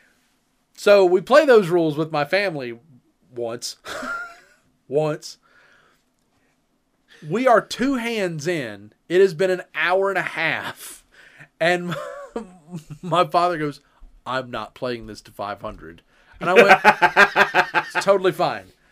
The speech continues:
Speaker 1: My mother is just beside herself, aggravated, because she can't make any headway. She'll get down to one and then draw twelve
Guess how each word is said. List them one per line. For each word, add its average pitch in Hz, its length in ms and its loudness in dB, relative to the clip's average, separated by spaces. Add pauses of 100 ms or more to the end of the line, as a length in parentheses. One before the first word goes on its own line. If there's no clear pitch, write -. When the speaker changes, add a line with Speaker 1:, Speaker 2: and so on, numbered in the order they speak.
(280)
Speaker 1:
My 202 180 0
mother 196 540 2 (240)
is 139 480 -4 (640)
just 147 600 0 (1400)
beside 147 520 0
herself, 123 520 -8 (140)
aggravated, 110 680 -10 (180)
because 156 220 -6
she - 140 -10
can't 180 320 -8
make 160 220 -8
any 147 160 -8
headway. 127 480 -10 (400)
She'll 226 220 -2
get 214 160 -2
down 190 240 2
to 180 60 4
one 156 460 -4
and 170 120 -4
then 180 100 -2
draw 156 240 0
twelve - 580 -2